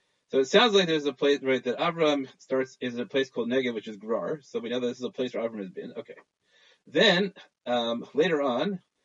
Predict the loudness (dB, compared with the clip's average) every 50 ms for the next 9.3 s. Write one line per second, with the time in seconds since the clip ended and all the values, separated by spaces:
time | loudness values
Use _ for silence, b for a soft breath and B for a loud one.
0 | _ _ _ _ _ _ 0 2 2 2 4 2 -2 -2 0 -2 -2 -2 -2 -2
1 | -2 -2 -2 -4 -12 -10 -6 -2 0 0 0 0 0 2 2 2 2 0 -4 -6
2 | -6 -8 -10 _ _ _ -20 -16 -8 -6 -6 -6 -4 -2 -2 0 0 0 -2 -4
3 | -2 -2 -2 -2 0 -2 -2 0 0 2 2 2 2 0 -4 -10 _ _ _ _
4 | _ _ _ _ _ _ _ _ 2 4 4 4 2 0 -2 -2 -2 -2 -4 -8
5 | -10 -8 -4 -4 -2 -2 -4 -6 -4 -6 -6 -6 -4 -4 -4 -2 -2 -4 -4 -4
6 | -6 -6 -6 -4 -4 -4 -4 -4 -4 -6 _ _ _ _ _ _ _ _ _ _
7 | _ 4 6 6 6 8 6 4 4 4 2 2 4 2 2 0 0 -6 -10 -10
8 | -8 -8 -8 -2 2 2 2 2 4 2 2 2 2 0 -4 -4 0 2 2 2
9 | 4 2 2 2 2 0